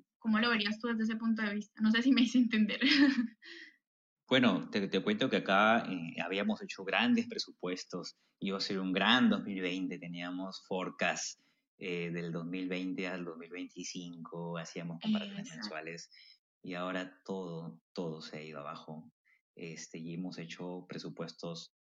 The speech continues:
Speaker 2: eh, pesimistas, eh, moderados, y estamos cambiándolo a cada semana, eh, de acuerdo a los escenarios, cómo se van dando, ¿no?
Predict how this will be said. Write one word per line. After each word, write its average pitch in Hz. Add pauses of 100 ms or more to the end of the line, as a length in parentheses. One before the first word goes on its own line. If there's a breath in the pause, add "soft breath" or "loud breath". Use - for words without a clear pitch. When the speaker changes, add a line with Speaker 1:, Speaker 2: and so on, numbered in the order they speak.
(260)
Speaker 2:
eh, 80
pesimistas, 98
eh, 80
moderados, 87 (380)
y 95
estamos 90
cambiándolo 82
a 78
cada 85
semana, 82 (540 soft breath)
eh, 80
de 82
acuerdo 85
a 87
los 85
escenarios, 82
cómo 80
se 78
van 78
dando, 76
¿no? 85